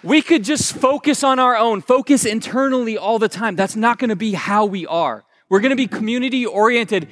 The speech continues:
in the fact that we belong to the churches of this area. We belong to the churches of Florida. We belong to the churches that are in the United States.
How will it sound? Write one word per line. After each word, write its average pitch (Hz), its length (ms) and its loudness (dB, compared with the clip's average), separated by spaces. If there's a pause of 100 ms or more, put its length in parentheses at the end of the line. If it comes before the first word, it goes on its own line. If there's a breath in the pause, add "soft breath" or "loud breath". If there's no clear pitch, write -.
(140 loud breath)
in 196 80 -12
the 185 80 -4
fact 214 280 0
that 196 100 0
we 240 220 2
belong 240 460 0
to 220 140 -6
the 170 140 -2
churches 233 500 -2
of 202 120 -4
this 185 200 -6
area. 247 460 0 (180 loud breath)
We 208 120 -4
belong 208 300 2
to 208 120 -4
the 165 100 -2
churches 185 400 -2
of 165 120 -8
Florida. 226 420 0 (160 soft breath)
We 226 100 -2
belong 233 260 0
to 208 100 -2
the 175 100 -2
churches 226 400 -4
that 196 140 0
are 190 100 2
in 196 80 -2
the 190 80 -6
United 208 480 -2
States. 233 280 -2